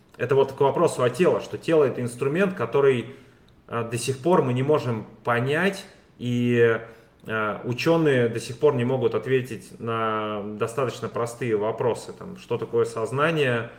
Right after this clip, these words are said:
и что происходит во сне, и что такое сны вообще. Ну, то есть много-много там, не, э, пятен с точки зрения современной науки, но с точки зрения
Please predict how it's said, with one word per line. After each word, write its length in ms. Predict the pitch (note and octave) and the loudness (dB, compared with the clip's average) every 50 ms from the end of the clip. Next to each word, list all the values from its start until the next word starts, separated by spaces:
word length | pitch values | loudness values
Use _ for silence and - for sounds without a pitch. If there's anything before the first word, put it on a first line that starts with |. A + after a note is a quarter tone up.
| - - - _ _ _ _ - | -20 -20 -20 _ _ _ _ -10
и 600 | G2 A2 A2 A2 A2 A2 G#2+ G#2+ G#2+ G#2+ G#2 - - - - - | -8 -4 -2 -2 0 4 6 6 6 6 4 -2 -8 -16 -20 -20
что 220 | - - - C3+ | -12 -2 -2 0
происходит 540 | A2+ A#2+ A#2+ A#2 - - - B2 A#2 G#2+ - | 2 2 0 0 0 0 4 4 4 4 4
во 140 | A2 A2+ A2 | 0 -2 -2
сне, 540 | - - - C#3 D3 D#3 D#3+ D#3+ D#3+ D#3+ D#3 - - - - - _ _ | -4 -4 -4 -2 0 2 2 2 0 -2 -4 -10 -16 -20 -20 -20 _ _
и 500 | - A2 A2 A2+ A2 A2+ A2 A2 G#2+ G#2+ - | -10 -8 -6 -4 -2 -2 2 2 2 2 2
что 160 | - - C3 | -2 -4 -2
такое 320 | - A#2+ - A#2+ A#2+ A#2 | -2 -2 0 4 4 4
сны 260 | A2+ - - B2+ A#2+ A2+ | 4 4 0 -2 0 2
вообще. 640 | A2 A2 G#2+ - - - - E3 E3 E3 E3 D#3+ D#3 - - - - | 2 0 0 -2 -6 -4 -2 0 2 2 2 0 -2 -8 -16 -14 -8
Ну, 100 | C3+ B2+ | -8 -2
то 120 | B2+ C3+ | 0 0
есть 140 | A#2+ - - | 0 0 -2
много-много 800 | B2 B2 C3+ D#3+ F#3 F#3 - C3+ B2 B2+ C#3 D3+ C#3+ C3 A#2 G#2+ | -2 0 2 4 4 4 2 2 2 2 2 2 2 2 2 0
там, 540 | G#2+ - - A2 G#2+ A2 A2 A2 G2 F#2+ A#2+ | 0 -4 -6 -6 -6 -4 -6 -8 -6 -6 -4
не, 260 | A#2 A2+ A2 G#2 G2+ - - - - _ _ _ - - | -4 -4 -4 -6 -8 -12 -18 -20 -20 _ _ _ -18 -14
э, 220 | - F#2+ F#2 - - - - - _ _ | -14 -12 -12 -14 -16 -18 -20 -20 _ _
пятен 380 | D3 C#3+ C#3 C#3 C#3 - A#2+ | 6 6 6 6 2 0 -4
с 60 | A2 - | -4 -4
точки 300 | - B2+ A#2+ - - A#2 | -6 -6 -6 -6 -8 -6
зрения 320 | A2 B2 B2+ B2+ B2 A#2 | -4 -4 -2 -2 -2 -4
современной 540 | A2+ - A#2+ A#2+ A#2+ B2 B2 B2 B2 A#2+ A#2+ | -4 -6 -6 -4 -4 -2 -2 -2 -2 -2 -2
науки, 340 | A#2+ B2+ D#3 G3 G3 - D3 | 0 2 2 2 2 0 -4
но 100 | B2+ - | -4 -4
с 40 | |
точки 280 | - - C3 C3 - C3 | -2 -2 -2 -2 -2 -6
зрения 600 | A#2 B2 C3+ C#3 C3+ C3 B2+ A#2+ A#2 A2+ A2 G2+ | -2 2 2 2 2 2 2 2 2 0 0 -4